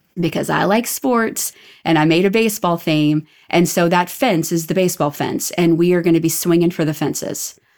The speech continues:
So our goals, we are, like, swinging for the fences. I bought everyone a little miniature bat, which I'm holding up again on the podcast if you, you can't see it, but it's a little mini wooden bat that we all had to write our impossible goals on, enter, and you had to have it with you at all times, like in the car,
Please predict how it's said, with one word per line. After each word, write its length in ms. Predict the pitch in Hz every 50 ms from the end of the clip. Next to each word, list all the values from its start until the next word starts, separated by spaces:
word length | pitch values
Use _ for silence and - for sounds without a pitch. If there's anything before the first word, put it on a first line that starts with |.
| _ _
So 220 | - - 190 165
our 180 | - 160 170 170
goals, 460 | 160 - 170 170 175 180 185 185 -
we 180 | 170 170 - -
are, 200 | 151 156 151 - -
like, 160 | 151 147 -
swinging 380 | - - - 196 185 190 190
for 120 | 185 - 196
the 100 | 190 180
fences. 420 | - - 165 156 - - 151 147
I 140 | - 147 160
bought 280 | 160 156 156 156 - -
everyone 720 | 160 160 170 180 190 190 185 165 160 156 156 156 165 - _ _ _ _ _ _
a 80 | - 156
little 200 | 156 160 165 160
miniature 420 | 156 151 156 170 170 - - 202
bat, 320 | 185 165 156 147 151 - -
which 160 | 175 170 -
I'm 80 | 180 185
holding 320 | 180 185 180 175 170 175
up 160 | 151 156 -
again 180 | 160 151 165 156
on 80 | 156 151
the 40 | 151
podcast 480 | - - 156 156 151 - 151 151 - -
if 100 | 147 -
you, 120 | 143 143 - _ -
you 80 | 202
can't 240 | 180 - 185 - - -
see 180 | - - 151 156
it, 120 | - - - - - - - _
but 80 | - 240
it's 100 | 247 247 254
a 40 | 254
little 340 | 254 254 277 269 233 - - _ _ _ _ -
mini 380 | - 208 220 214 214 214 214
wooden 320 | 208 180 175 170 185 196 175
bat 300 | 175 156 156 156 151 -
that 120 | - - -
we 120 | 180 170
all 100 | 165 165
had 160 | 165 175 175
to 80 | 175 175
write 360 | 160 175 165 156 160 160 -
our 120 | - 160 156
impossible 520 | 156 151 - 156 151 - - 156 156 156
goals 340 | 151 147 143 143 143 139 -
on, 420 | - - 139 127 131 135 135 - - _ - - - _ -
enter, 280 | - 165 165 - 175 160
and 260 | - 165 165 156 156
you 80 | 165
had 180 | 160 - 165 165
to 60 | 175
have 160 | 175 180 185
it 40 | -
with 220 | 175 185 180 180 -
you 100 | 156 151
at 60 | 143
all 140 | 147 156 151
times, 340 | - 160 143 - 139 -
like 140 | 147 147 -
in 120 | - 156 165
the 60 | 165
car, 480 | 170 - 175 165 160 160 160 160 160